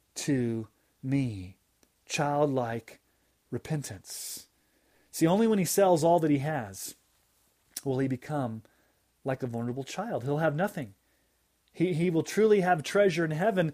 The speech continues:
in the sense that he will be totally dependent upon Christ for everything. And so in a sense, when you compare these two stories,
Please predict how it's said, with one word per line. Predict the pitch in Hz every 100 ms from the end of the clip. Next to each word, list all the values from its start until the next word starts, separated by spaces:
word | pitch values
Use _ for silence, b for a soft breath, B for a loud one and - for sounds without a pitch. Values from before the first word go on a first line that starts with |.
| B B
in | 170
the | 160
sense | 147 - 233 -
that | 156 139 143 B B
he | - 190 220 220
will | 175 151
be | 143 147
totally | 131 160 180 202
dependent | 170 143 - 190 147 120 123 b b
upon | 131 135 117
Christ | - - 151 117 - - b b
for | - 151
everything. | 196 170 113 95 - b b
And | - 151
so | 220
in | 202
a | 175
sense, | - 254 233
when | 185
you |
compare | 165 160 214
these | 202 -
two | 170
stories, | - 220 240 175 147